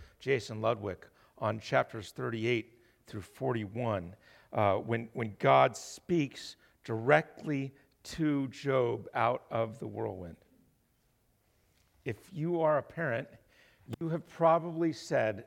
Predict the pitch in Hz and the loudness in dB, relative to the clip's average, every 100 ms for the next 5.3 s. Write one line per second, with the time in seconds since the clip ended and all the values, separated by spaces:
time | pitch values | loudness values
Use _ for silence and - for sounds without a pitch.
0 | - 110 - 139 - - 104 160 - 117 | -2 -2 -2 -6 -6 -6 -6 -8 -10 -8
1 | 104 - 117 101 113 98 117 160 _ _ | -8 -8 -6 -2 -2 0 -2 -4 _ _
2 | _ _ _ _ _ _ - 113 143 131 | _ _ _ _ _ _ -10 -4 -2 2
3 | 120 117 - 190 202 202 180 147 147 151 | 0 -2 -4 -2 -2 -4 -6 -6 -2 0
4 | 151 147 - _ 123 110 110 90 87 78 | -2 -4 -10 _ -8 -4 -4 -6 -8 -10
5 | - - | -20 -20